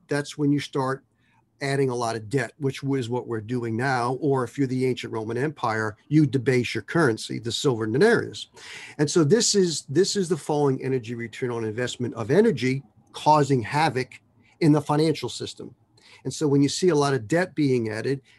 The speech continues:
that means the, the, this, the world is moving faster and faster just to stay from falling.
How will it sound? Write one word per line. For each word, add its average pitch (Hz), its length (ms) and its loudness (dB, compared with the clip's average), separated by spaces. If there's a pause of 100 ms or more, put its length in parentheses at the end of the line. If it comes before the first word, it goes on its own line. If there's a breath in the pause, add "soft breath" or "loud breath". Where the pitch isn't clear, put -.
(140 soft breath)
that 147 320 0
means 156 600 2 (260)
the, 139 220 2
the, 131 260 -2
this, 131 220 -4
the 135 160 -2
world 165 420 2
is 123 160 -4
moving 156 300 2
faster 147 480 -2
and 139 100 0
faster 139 380 -2
just 160 240 -4
to 139 80 -6
stay 151 400 4 (240)
from 123 240 -6
falling. 127 580 0